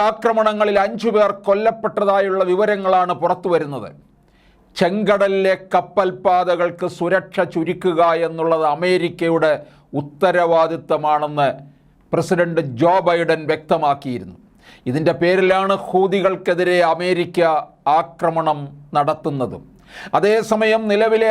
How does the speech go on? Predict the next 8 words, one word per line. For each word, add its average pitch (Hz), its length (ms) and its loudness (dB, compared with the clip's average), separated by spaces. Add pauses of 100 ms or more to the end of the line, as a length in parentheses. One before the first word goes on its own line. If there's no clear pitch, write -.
(140)
ആക്രമണങ്ങൾ 208 600 0 (100)
അമേരിക്കൻ 214 460 -2 (120)
സൈന്യത്തിൻ്റെ 202 560 0 (120)
മാത്രം 202 480 0 (160)
നേതൃത്വത്തിലാണ് 196 960 2
നടന്നു 175 320 0
വരുന്നത്. 143 360 -2 (600)
അമേരിക്കൻ 202 560 0